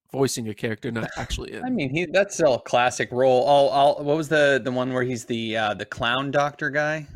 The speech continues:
Speaker 2: What, I forget that one. What
Speaker 1: Patch.
Speaker 2: was
Speaker 1: Patch Adams.
Speaker 2: Yeah. So, I mean, a lot. I've seen a lot of,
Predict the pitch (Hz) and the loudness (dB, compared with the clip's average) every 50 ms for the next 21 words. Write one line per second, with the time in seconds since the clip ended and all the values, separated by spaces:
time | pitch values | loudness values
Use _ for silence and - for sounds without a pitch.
0 | - 143 131 127 123 123 113 120 123 123 120 117 - - - 123 107 107 - - | -14 -10 -8 -8 -8 -8 -8 -8 -8 -10 -10 -12 -14 -10 -10 -8 -8 -6 -8 -8
1 | 104 98 95 95 98 101 170 143 123 - 117 - - - - - - 170 160 - | -10 -10 -10 -10 -6 -2 -2 -2 -2 -6 -8 -10 -10 -12 -10 -2 0 0 0 2
2 | - 156 143 123 123 - - - - - - _ _ _ _ _ _ _ - _ | 2 2 2 0 -2 -6 -14 -16 -20 -20 -20 _ _ _ _ _ _ _ -20 _
3 | _ _ _ _ _ - 185 214 208 120 95 98 85 90 - _ _ - - 214 | _ _ _ _ _ -10 -6 -4 -2 -2 -2 -2 -4 -6 -8 _ _ 0 2 2
4 | 208 196 196 180 160 - 185 165 151 131 101 85 - - - 135 127 - - 151 | 2 2 0 -2 -2 0 0 2 2 2 0 -2 -6 -6 -4 -4 -4 -2 -2 -2
5 | 135 123 120 117 113 110 110 110 - | 0 0 2 2 2 2 2 -2 -4